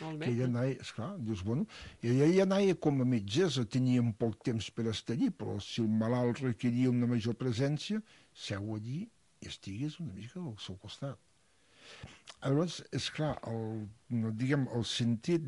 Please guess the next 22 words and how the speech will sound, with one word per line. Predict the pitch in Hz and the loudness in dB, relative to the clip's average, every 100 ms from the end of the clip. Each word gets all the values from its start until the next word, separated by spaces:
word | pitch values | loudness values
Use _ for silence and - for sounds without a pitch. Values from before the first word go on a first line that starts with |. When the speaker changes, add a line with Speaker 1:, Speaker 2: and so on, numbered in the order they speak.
| 113 | -2
Speaker 2:
de, | 123 117 117 107 - _ _ _ _ - | 0 0 0 -2 -6 _ _ _ _ -4
de | 113 123 | 0 2
baixar-se | 120 - 147 156 - - | 2 0 0 0 -2 -6
a | 101 | -6
la | 101 | -4
condició | - 120 113 - 117 | 0 0 0 -2 -2
d'esclau | 113 - 131 139 | -2 -2 -2 -2
és | 139 | -2
fer | - 143 | -2 -2
aquests | 160 185 - | 0 -2 2
gestos | 165 - - 165 - - _ _ _ - _ - | 0 0 -6 -12 -12 -18 _ _ _ -20 _ -6
que | 120 | -2
manifesten | 113 120 113 143 113 - 127 196 _ _ _ _ - _ | 2 2 0 0 -2 -4 -12 -12 _ _ _ _ -20 _
que | - 107 120 143 _ _ _ _ _ _ _ - | -6 -4 -4 -6 _ _ _ _ _ _ _ -6
hi | 123 | -4
ha | |
un | 120 123 | -2 -2
amor, | 113 120 160 - _ _ _ - | -2 -2 -4 -6 _ _ _ -6
hi | |
ha | 120 | -4
una | 117 110 | -2 -4
donació | 113 104 - - 175 | -4 -6 -8 -10 -10